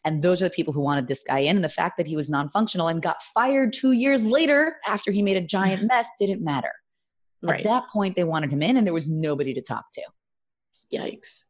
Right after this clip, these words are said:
Speaker 1: I
Speaker 2: So
Speaker 1: only
Speaker 2: you
Speaker 1: lasted six months with him there. <laughs> Not even.
Speaker 2: Wow. Wow.
Speaker 1: Not even.
Speaker 2: Yikes, this must have been, like, a grade A idiot.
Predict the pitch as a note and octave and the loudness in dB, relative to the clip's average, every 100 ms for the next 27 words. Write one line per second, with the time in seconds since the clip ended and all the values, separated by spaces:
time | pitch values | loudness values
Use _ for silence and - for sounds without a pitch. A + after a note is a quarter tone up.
0 | _ E3+ F3+ - D4 D3+ - D#3+ C#3 - | _ 0 4 4 4 2 -4 -6 -4 -2
1 | C#3 C3 - - - G3 - F#3+ _ - | -2 -2 -4 -6 -6 -6 -8 -12 _ -16
2 | - - E3+ C#3 C3+ - D#3+ D#3+ E3 D#3 | -14 -4 0 0 -2 -4 -2 0 0 0
3 | D3 - _ _ _ - F3+ D#3 D#3+ D3 | -2 -6 _ _ _ -4 -2 -2 -2 -2
4 | C#3 C3 B2+ B2+ C#3 - - _ G3+ F3+ | -2 -4 -4 -6 -6 -12 -20 _ -2 0
5 | F3+ G3+ G#3+ F#3+ G3+ F#3+ F3+ F3+ E3 D#3+ | 0 -2 0 0 0 0 2 2 0 0
6 | F#3+ E3+ D#3+ D#3+ D3+ C#3+ C#3+ - - F3+ | 0 2 2 2 0 -2 -6 -8 -2 0
7 | D3+ C#3+ | 0 0